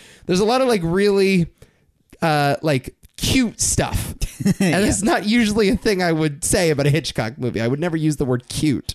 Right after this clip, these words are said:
Speaker 2: That's true.
Speaker 1: But there was some cuteness here, and
Speaker 2: Yeah.
Speaker 1: there was some charm to it.
Speaker 2: Mm-hmm.
Speaker 1: Um, now, I understand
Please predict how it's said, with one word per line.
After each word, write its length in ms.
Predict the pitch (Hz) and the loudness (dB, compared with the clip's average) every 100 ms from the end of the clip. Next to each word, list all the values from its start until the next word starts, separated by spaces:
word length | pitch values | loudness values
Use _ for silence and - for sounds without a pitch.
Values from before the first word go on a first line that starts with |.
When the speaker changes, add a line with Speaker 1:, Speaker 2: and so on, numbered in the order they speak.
| - | -12
Speaker 2:
That's 160 | - - | -8 -8
true. 140 | - - - - | -10 -18 -20 -6
Speaker 1:
But 100 | 202 | 0
there 80 | 240 | 2
was 140 | 359 294 | 2 2
some 100 | - | -2
cuteness 580 | - - 208 123 113 147 | -2 0 0 0 0 0
here, 300 | 113 57 - | 0 -2 -4
and 180 | 175 180 | -2 2
Speaker 2:
Yeah. 40 | |
Speaker 1:
there 80 | 196 | 2
was 120 | 190 | 2
some 160 | - 170 | 0 -2
charm 600 | 139 - 180 147 110 101 | -2 0 0 0 0 -2
to 220 | - 87 | -2 -2
it. 180 | 60 - - | -2 -6 -2
Speaker 2:
Mm-hmm. 20 | |
Speaker 1:
Um, 640 | 127 127 120 117 110 107 - - _ _ _ - | 0 2 0 0 -4 -6 -10 -20 _ _ _ -4
now, 420 | 208 175 - - _ _ _ _ _ _ _ _ _ _ - | -2 -2 -6 -12 _ _ _ _ _ _ _ _ _ _ -8
I 320 | 147 151 147 _ - | -2 0 -2 _ -2
understand 680 | 214 202 - 185 170 147 | 0 0 2 2 0 -2